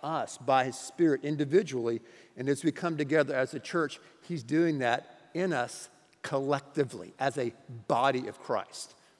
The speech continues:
So, bad news, good news, <laughs> right? The bad news is the most growth in our life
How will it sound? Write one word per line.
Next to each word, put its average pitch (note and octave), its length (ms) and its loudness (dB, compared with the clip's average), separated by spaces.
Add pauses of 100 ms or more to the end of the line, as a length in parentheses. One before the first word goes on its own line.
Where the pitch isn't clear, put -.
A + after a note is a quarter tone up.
(600)
So, D3+ 440 8 (1300)
bad G3 340 8
news, G3 220 2
good F#3 200 10
news, - 440 -8 (100)
<laughs> - 120 -6
right? D#3+ 160 0 (460)
The D#3 60 2
bad G3+ 360 10
news F3 280 6
is D3+ 360 0 (460)
the D3+ 80 0
most G3+ 600 10 (120)
growth E3+ 580 8
in F3 100 0
our D3 220 4
life D3+ 520 -2